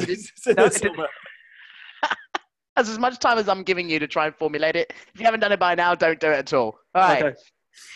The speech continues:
Speaker 1: Um, and to round up, I think we've got, there's, uh, obviously some, some other football matches going on as well. Ajax are playing against, uh,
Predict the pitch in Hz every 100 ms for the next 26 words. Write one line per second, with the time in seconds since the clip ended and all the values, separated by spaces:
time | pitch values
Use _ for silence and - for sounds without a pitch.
0 | - 202 233 254 240 - - 254 262 254
1 | - - 247 247 202 254 262 233 202 185
2 | 175 170 202 175 170 202 - 175 175 156
3 | 175 165 160 131 143 131 123 - 151 127
4 | 117 - 139 131 113 _ - 156 135 143
5 | - 127 117 147 127 139 156 135 117 -
6 | 170 160 143 143 131 - - 131 - 135
7 | 131 127 123 117 - 127 120 120